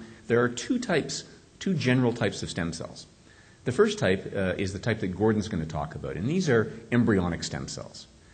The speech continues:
These are cells that are isolated from the very early embryo, uh, in a mouse about two days after, uh, the sperm fertilizes the egg, and in human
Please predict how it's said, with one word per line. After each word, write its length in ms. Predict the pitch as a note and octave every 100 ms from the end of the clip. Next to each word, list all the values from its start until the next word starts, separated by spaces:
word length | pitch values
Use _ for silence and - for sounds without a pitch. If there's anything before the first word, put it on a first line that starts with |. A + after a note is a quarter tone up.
| - - -
These 180 | - F#3+
are 60 | G3
cells 340 | - C#3 B2
that 100 | A2+
are 80 | G#2+
isolated 520 | G#2 A2 - G2+ F#2+
from 220 | - F#2
the 60 | F2
very 640 | D#2+ D#2+ A2 A#2+ C3 C3
early 340 | A2 A2 G#2 -
embryo, 500 | F#2 E2+ D#2+ A#1+ - - - - -
uh, 120 | E2
in 100 | G#2
a 40 | G2+
mouse 500 | G2 G2+ A#2+ C3+ -
about 340 | F2+ F2 -
two 240 | - D3 C3+
days 300 | A2+ A2 G#2
after, 600 | F#2 F#2+ - F2+ F2 E2+
uh, 300 | E2+ D#2+ D#2+
the 80 | E2+
sperm 380 | - - F#2+ F2+
fertilizes 580 | F#2 F2 E2+ D#2+ E2+ D#2
the 180 | D#2+
egg, 220 | F2 F#2 F#2
and 100 | D#2+
in 100 | E2
human 520 | D#2+ G2+ G#2 G2